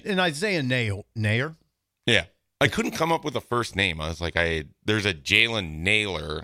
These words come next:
Speaker 2: and then there's, like, a bunch of similar
Speaker 1: Right.
Speaker 2: sounding players, and so it was all lost in there. But, yeah,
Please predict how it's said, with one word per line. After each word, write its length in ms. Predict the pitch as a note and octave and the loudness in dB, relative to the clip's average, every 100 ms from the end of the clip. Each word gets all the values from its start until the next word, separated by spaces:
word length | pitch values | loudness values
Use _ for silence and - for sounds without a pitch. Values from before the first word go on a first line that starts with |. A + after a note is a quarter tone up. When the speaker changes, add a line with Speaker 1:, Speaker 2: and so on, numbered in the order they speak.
| - | -6
Speaker 2:
and 160 | F#2+ | -2
then 100 | F2 | -2
there's, 220 | F2 E2+ | 0 -2
like, 140 | F2+ E2+ | 0 0
a 60 | |
bunch 300 | E2 G2 G2 G2+ | 0 -2 -2 -4
of 140 | D2+ | -6
similar 400 | - B2 G#2+ F#2+ | -4 -2 0 0
Speaker 1:
Right. 120 | F2 D2+ | -2 -2
Speaker 2:
sounding 360 | F2 D#2+ D#2 | -4 -4 -8
players, 480 | - E2+ D2+ D2+ C#2+ | -4 -2 0 -2 -6
and 120 | D2 | -10
so 120 | - | -6
it 80 | D#2 | -4
was 120 | D2+ | -2
all 160 | D2+ D2+ | -2 -2
lost 320 | D2 D2+ - - | -2 -4 -6 -10
in 60 | |
there. 140 | D2 D2 | -8 -6
But, 140 | F2 | -2
yeah, 220 | A#2+ A#2 | 2 2